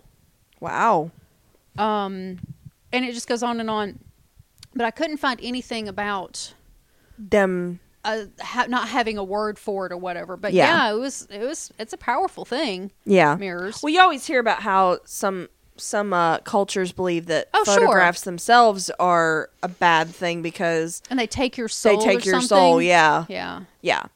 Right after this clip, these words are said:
Speaker 1: So, but we find out that Sophie, Sophie knows some things about some stuff.
Speaker 2: Yeah.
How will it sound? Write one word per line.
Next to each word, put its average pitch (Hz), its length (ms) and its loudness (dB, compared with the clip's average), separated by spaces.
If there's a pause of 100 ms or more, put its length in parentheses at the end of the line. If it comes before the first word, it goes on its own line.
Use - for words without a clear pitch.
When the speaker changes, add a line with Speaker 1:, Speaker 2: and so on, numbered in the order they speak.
(120)
Speaker 1:
So, 269 340 6
but 254 200 8
we 339 180 4
find 339 240 4
out 320 220 4
that 254 260 4
Sophie, 494 640 2
Sophie 381 400 4
knows 453 220 6
some 381 120 -2
things 269 280 0
about 214 240 6
some 202 100 -8
stuff. 147 680 2
Speaker 2:
Yeah. 392 580 -8